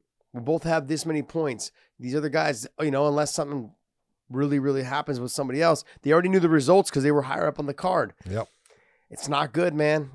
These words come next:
Speaker 1: It's not good. I, I think you need to, people need to rethink the open scoring system. I really think the half point system is the way to go. So you end up with fights that are really close,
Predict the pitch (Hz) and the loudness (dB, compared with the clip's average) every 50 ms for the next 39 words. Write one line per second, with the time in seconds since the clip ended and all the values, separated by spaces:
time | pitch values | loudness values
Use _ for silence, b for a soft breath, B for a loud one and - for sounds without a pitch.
0 | 131 - - 120 - - 143 135 139 131 - 151 156 147 127 123 - - 135 131 | -18 -18 -16 -12 -8 -6 -4 -4 -4 -6 -4 -2 0 0 0 -2 -6 -8 -8 -8
1 | 131 117 - 151 147 135 - - - - - 127 131 139 147 143 143 156 151 147 | -8 -8 -6 -6 -8 -8 -8 -12 -18 -14 -10 -6 -4 -2 -2 0 2 4 4 4
2 | 143 131 - _ _ b b b b b b b b b b b b b b b | 4 0 -2 _ _ b b b b b b b b b b b b b b b
3 | b b b b b _ _ _ _ _ _ _ _ _ - - - - - - | b b b b b _ _ _ _ _ _ _ _ _ -20 -16 -12 -10 -10 -10
4 | - - _ - 170 175 170 185 190 185 170 165 170 180 180 - - 190 170 - | -12 -14 _ -2 2 2 4 4 4 4 4 4 2 2 2 2 0 0 0 2
5 | - 165 165 165 - 165 147 - - 165 165 160 156 135 151 151 - - 139 139 | 2 2 2 2 2 0 -4 -2 0 2 2 2 2 2 -2 -4 -4 -2 0 2
6 | 139 139 156 190 196 190 165 - 170 151 - 156 135 131 151 151 151 - - 156 | 2 4 4 4 4 2 2 0 -2 -4 -2 -4 -4 -2 -2 -2 -4 -4 -4 -4
7 | 143 131 - - 139 - - 135 131 127 - - 127 131 131 127 123 117 110 143 | -4 -2 -4 -6 -6 -6 -6 -6 -6 -6 -6 -6 -6 -4 -4 -4 -6 -4 -2 0
8 | 151 147 139 - - 131 127 123 127 131 135 135 139 - 135 127 - - - 131 | 0 0 0 -2 -6 -6 -4 -4 -2 -2 -2 -2 -4 -4 -6 -10 -8 -6 -4 -4
9 | 131 - - 123 120 127 120 127 127 123 120 113 - - 139 143 160 196 214 - | -4 -4 -6 -8 -6 -6 -4 -4 -4 -6 -6 -10 -8 -2 0 2 2 2 0 -2
10 | - | -4